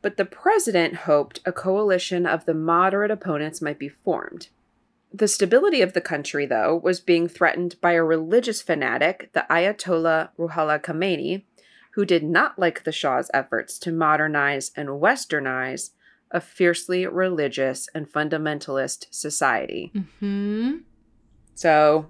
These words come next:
Speaker 1: we've got a fracture within Iran.
Speaker 2: Yes.
Speaker 1: One who's trying to westernize. So there's a leader who's trying to westernize and who's working with the West and wants to, the Shah wants to modernize.
Speaker 2: And also, like,
Speaker 1: And then
Speaker 2: being a dick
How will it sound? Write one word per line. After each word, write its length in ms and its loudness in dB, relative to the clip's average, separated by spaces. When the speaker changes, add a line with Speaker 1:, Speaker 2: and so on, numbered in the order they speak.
Speaker 1:
we've 160 -8
got 200 0
a 60 -4
fracture 560 2
within 400 2
Iran. 600 4
Speaker 2:
Yes. 260 -8
Speaker 1:
One 560 2
who's 400 2
trying 400 4
to 100 0
westernize. 720 2
So 180 -2
there's 180 6
a 60 0
leader 200 4
who's 120 -4
trying 240 2
to 60 0
westernize 840 0
and 140 -2
who's 280 -8
working 320 2
with 120 -2
the 100 -2
West 400 -2
and 260 -6
wants 260 0
to, 120 0
the 100 -4
Shah 320 4
wants 380 0
to 80 -2
modernize. 640 -2
Speaker 2:
And 120 2
also, 280 0
like, 140 -2
Speaker 1:
And 100 -2
then 220 4
Speaker 2:
being 140 -4
a 60 -8
dick 380 -12